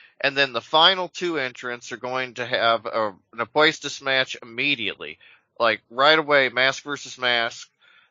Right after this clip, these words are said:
The loser will be unmasked that night in the ring. Very cool to have the Apuestas match. It may be the, like, co-main event, but I don't see it going on after the Hardys.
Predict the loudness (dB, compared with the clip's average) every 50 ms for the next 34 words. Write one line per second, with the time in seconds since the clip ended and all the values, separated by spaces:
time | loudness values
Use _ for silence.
0 | _ _ -12 -8 -4 -2 -2 -2 -2 -4 -6 -6 -6 -4 -2 -2 0 2 2 2
1 | 2 2 2 2 4 4 2 0 -2 -8 -16 -20 -20 _ _ _ -4 0 2 4
2 | 4 2 2 0 -2 -2 0 0 -2 -4 -8 -6 -6 -6 -4 -4 -6 -6 -4 -4
3 | -4 -2 -4 -4 -6 -10 -14 -20 _ _ _ _ _ _ _ _ _ _ _ _
4 | 2 4 6 6 6 2 -2 -6 -8 -6 -4 -4 -2 -2 0 2 2 0 2 0
5 | -4 -4 -2 -2 -2 -2 -2 -2 -6 -10 -12 -6 -2 0 0 0 0 -2 -6 -10
6 | -10 -10 _ _ _ _ _ _ _ _ _ _ _ _ _ _ 2 2 2 2
7 | 0 -2 -6 -6 -6 -6 -8 -10 -12 _ _ _ 0 2 2 4 4 2 0 -2
8 | 0 2 2 2 2 0 -4 _ _ _ _ _ _ _ _ _ _ _ _ -6
9 | 0 2 2 2 2 0 0 0 0 0 0 0 0 2 2 2 2 0 -2 -8
10 | -16 -20 -20 _ _ 4 6 8 8 8 6 6 2 0 -6 _ -2 0 0 0
11 | -2 -8 -6 -2 0 0 0 0 -4 -6 -6 -6 -6 -4 -2 0 0 0 -2 -2
12 | 0 0 2 2 0 -2 -6 -6 -4 -2 -2 0 2 4 4 4 2 0 -4 -8
13 | -10 -12 -12 -12 -16